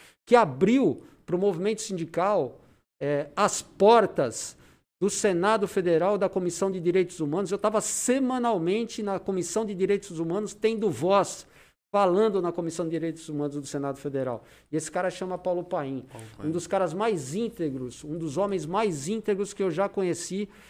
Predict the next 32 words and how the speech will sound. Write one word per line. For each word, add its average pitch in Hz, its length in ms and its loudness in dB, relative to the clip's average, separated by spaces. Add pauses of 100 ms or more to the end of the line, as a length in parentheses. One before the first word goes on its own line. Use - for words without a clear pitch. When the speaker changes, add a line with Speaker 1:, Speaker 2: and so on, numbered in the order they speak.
(180)
Speaker 1:
nesse 202 420 4
país, 175 400 2
como 175 180 -2
político, 180 640 -2
como 160 280 -2
homem, 170 380 0
como 160 180 -2
ser 165 240 -2
humano, 165 460 -2
como 156 260 -2
negro, 170 540 0 (280)
como 170 200 -2
tudo 233 320 -4
que - 60 -12
você 214 100 0
possa 202 280 -2
imaginar. 165 460 -4 (400)
Um 160 100 -6 (320)
puta 240 360 0
cara, 196 540 -2 (440)
nota 185 500 2
mil. 160 640 4
E 143 160 -4
o 156 60 -2
nome 170 240 -2
dele, 175 380 -2
assim, 139 540 -6
tem 165 140 -6
que 160 80 -12
ser 170 120 -4
lembrado. 127 560 -6
E 131 140 -6